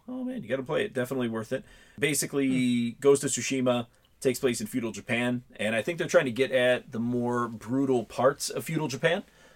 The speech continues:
Speaker 1: because
Speaker 2: They,
Speaker 1: they're
Speaker 2: they're not pulling punches. They,
Speaker 1: Right.
Speaker 2: they would sucker punch you.
Speaker 1: And the setting is literally in the middle of the Mongol invasion, as far as we can tell.
Speaker 2: Y-, yeah.
Speaker 1: Yeah.
Speaker 2: Yeah.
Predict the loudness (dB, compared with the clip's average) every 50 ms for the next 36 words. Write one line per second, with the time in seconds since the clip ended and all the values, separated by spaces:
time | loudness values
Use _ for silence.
0 | _ _ -6 2 4 4 4 4 4 4 4 4 4 2 2 2 2 4 2 2
1 | 2 0 -2 -2 -4 -6 -10 -10 -10 -10 -8 -8 -8 -8 -6 -2 4 6 6 6
2 | 6 4 4 2 2 2 2 0 0 0 0 0 0 -4 -8 -10 -10 -12 -12 -12
3 | -14 -14 -14 -8 -2 0 0 0 2 2 4 4 6 8 8 8 8 6 4 2
4 | 0 0 2 4 6 6 6 4 2 2 4 4 6 6 4 4 2 2 2 0
5 | 0 0 0 2 2 2 0 0 -2 0 0 0 0 0 0 -2 -2 -4 -4 -2
6 | -2 -2 -2 -2 -4 -4 -6 -2 0 0 0 0 -2 -4 -8 -8 -4 0 2 2
7 | 2 2 -2 -8 -14 -16 -18 -18 -18 -20 -20 -20 -20 -20 -18 -18 -16 -6 2 4
8 | 6 6 6 4 0 -8 -16 -12 -4 0 2 2 2 2 2 0 0 -2